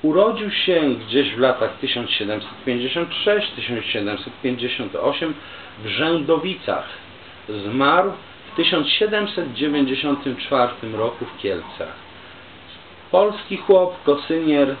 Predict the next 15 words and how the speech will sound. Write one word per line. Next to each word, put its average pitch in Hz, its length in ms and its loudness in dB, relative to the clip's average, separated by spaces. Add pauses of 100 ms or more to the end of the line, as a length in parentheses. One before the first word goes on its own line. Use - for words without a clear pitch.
w 98 220 -6
insurekcji 143 840 2
kościuszkowskiej, 143 1200 0 (540)
który 139 200 4
w 120 180 -10
bitwie 208 340 0
pod 180 220 -4
Racławicami 160 840 2
czwartego 170 680 -2
kwietnia 175 320 -2
tysiąc 151 340 -6
siedemset 190 560 -4
dziewięćdziesiątego 160 760 -2
czwartego 156 580 2
roku 139 420 2